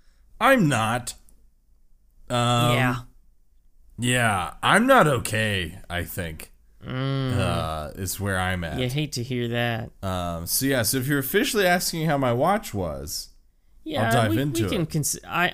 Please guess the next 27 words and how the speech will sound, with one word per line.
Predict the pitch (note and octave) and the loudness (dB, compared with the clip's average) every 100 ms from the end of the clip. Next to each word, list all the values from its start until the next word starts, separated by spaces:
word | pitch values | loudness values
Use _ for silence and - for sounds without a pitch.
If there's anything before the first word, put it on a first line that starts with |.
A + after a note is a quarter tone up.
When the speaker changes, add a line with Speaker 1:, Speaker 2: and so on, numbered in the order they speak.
| - | 0
Speaker 2:
I | G#3 | 2
have, | F#3+ D#3+ C#3+ | 2 -2 -2
uh, | B2+ | -4
filed | B2 C#3+ B2 A#2+ | -2 0 0 -2
the, | A#2+ A#2+ A#2+ C3 | -4 -6 -6 -8
the | |
requisite | B2 B2+ - A#2 - | -6 -6 -4 -8 -10
paperwork. | - C3 B2 A#2+ A#2+ - | -10 -8 -8 -10 -10 -12
Speaker 1:
Thank | - C#3+ A#2 G#2+ | -2 0 2 0
you, | B2 F3 | -2 -2
thank | A#2 G#2 | -4 -4
you, | G2 | -4
thank | G2+ F#2+ | -4 -4
you. | A#2 | -6
The | G#2+ | -4
B, | F#2 A2 A2 A2 G#2 | -2 0 0 0 -2
B | G2+ A2+ | -2 -2
twenty-fours | A2 A#2+ G#2+ G2 G#2 G2+ G2 G2+ F#2 - - - _ _ - - | -2 -4 -4 -6 -4 -2 -2 -2 -4 -8 -10 -18 _ _ -20 -14
and | - F2 G2+ - | -4 0 0 0
Speaker 2:
Mm-hmm. | - - G#2 | -6 -10 -4
Speaker 1:
A | G2+ | -4
fifty-five | F#2+ G2+ F#2+ G2+ - F#2+ F2+ | -4 -8 -6 -6 -4 -4 -4
tens. | - G2+ F#2 F#2 F#2 F2 - - - _ - - - - | -4 -4 -4 -6 -6 -8 -10 -16 -20 _ -20 -20 -14 -6
Speaker 2:
Uh-huh, | C#3 D3 | -4 -4
Speaker 1:
Uh, | D3+ C#2+ | -6 -4
Speaker 2:
yeah. | C3 B2+ C3+ - - | -4 -4 -6 -18 -10
Speaker 1:
Yep. | F#2+ E2 | -6 -6